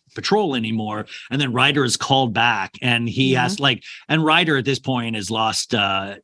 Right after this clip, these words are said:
Speaker 1: he's lost his wife. Yeah, I'll say it. Yeah, he's, like,
Speaker 2: Okay.
Speaker 1: just, he's a very, he's heartbroken,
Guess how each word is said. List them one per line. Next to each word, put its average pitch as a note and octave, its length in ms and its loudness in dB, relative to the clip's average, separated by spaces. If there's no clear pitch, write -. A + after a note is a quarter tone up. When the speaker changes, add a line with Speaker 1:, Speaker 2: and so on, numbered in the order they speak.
Speaker 1:
he's D3+ 160 2
lost E3+ 220 4
his D#3+ 100 0
wife. C#3 300 0
Yeah, B2 160 2
I'll C3+ 100 2
say E2+ 200 -4
it. G#2 140 -8
Yeah, G#2 200 4
he's, C3 180 4
like, D#3+ 140 6
Speaker 2:
Okay. - 120 2
Speaker 1:
just, F3+ 100 2
he's F3 160 4
a F#3 120 6
very, F#3+ 300 4
he's C#3+ 120 4
heartbroken, F#3 760 2